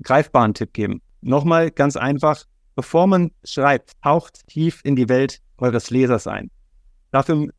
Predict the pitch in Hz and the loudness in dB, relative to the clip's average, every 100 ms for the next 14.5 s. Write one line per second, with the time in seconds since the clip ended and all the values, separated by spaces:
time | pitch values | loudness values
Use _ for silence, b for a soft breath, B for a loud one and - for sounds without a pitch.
0 | - 165 - 147 151 - 120 107 _ - | -2 -2 0 0 0 0 -2 -2 _ 0
1 | 156 - - _ - 156 156 180 123 92 | 0 0 -12 _ -2 0 2 0 0 -2
2 | _ 135 - 160 156 151 156 - 143 143 | _ -4 -2 -4 -2 -2 -2 -2 -2 -2
3 | - - 127 156 170 160 160 156 143 151 | -4 -8 -2 0 2 2 0 0 0 0
4 | 139 160 113 _ _ _ - 139 175 - | 0 0 -2 _ _ _ -2 0 0 0
5 | 151 139 156 175 117 107 104 113 160 160 | -2 0 2 2 0 -2 -4 -2 -2 0
6 | 190 175 180 190 180 214 185 147 147 170 | -2 0 -2 -2 -2 0 0 0 -2 0
7 | 160 151 165 160 170 170 170 165 156 147 | 0 0 -2 -2 -4 -2 -2 0 0 -2
8 | 135 170 233 - 143 156 _ 127 139 - | 0 -2 -2 0 -2 -2 _ 0 0 0
9 | 127 127 151 214 _ _ _ - 147 160 | 0 2 0 -4 _ _ _ -4 -2 0
10 | 160 151 127 208 - 185 180 156 156 156 | 0 0 0 0 2 0 0 -2 2 2
11 | - - 135 127 - 120 147 185 196 180 | 2 0 0 0 -2 -2 0 0 -2 -2
12 | - 185 175 196 180 - 135 135 147 185 | 0 -2 0 -4 -4 -6 -2 0 0 -2
13 | 185 180 160 135 156 147 156 170 - _ | -2 -2 -2 -2 -2 -2 -2 -2 -4 _
14 | _ _ 180 180 | _ _ -4 0